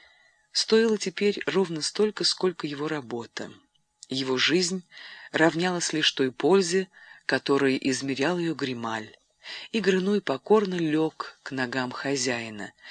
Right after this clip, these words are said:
ни разу не сделав ни единой попытки привстать. Изо дня в день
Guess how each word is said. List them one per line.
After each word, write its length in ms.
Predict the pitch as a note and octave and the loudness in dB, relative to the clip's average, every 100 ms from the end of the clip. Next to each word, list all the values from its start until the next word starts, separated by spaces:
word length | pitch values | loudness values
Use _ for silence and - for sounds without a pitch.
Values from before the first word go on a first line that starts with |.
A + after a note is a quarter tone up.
| - - | -14 -12
ни 180 | C#3 D3+ | -4 0
разу 480 | C#3+ C#3 E3 G3 F#3+ | 0 2 4 4 2
не 180 | F#3 F#3 | 0 0
сделав 720 | D#3 C#3 F3 F3 F3 - - | -2 0 2 2 -2 -8 -14
ни 180 | - C#3+ | -10 -6
единой 520 | C3+ C3 A#2+ F3 F#3 | -6 -6 -4 -4 -4
попытки 540 | - B2+ - C3+ - - | -8 -10 -6 -6 -6 -8
привстать. 800 | - B2+ - - A2+ - - - _ _ _ - - - - - | -6 0 0 0 -6 -6 -16 -18 _ _ _ -20 -18 -18 -20 -8
Изо 260 | C#3+ C#3 D3 | 0 6 6
дня 260 | C3+ D3+ D#3+ | 4 0 0
в 80 | |
день 480 | C#3 B2+ D#3 D3+ D3 | -2 0 4 4 2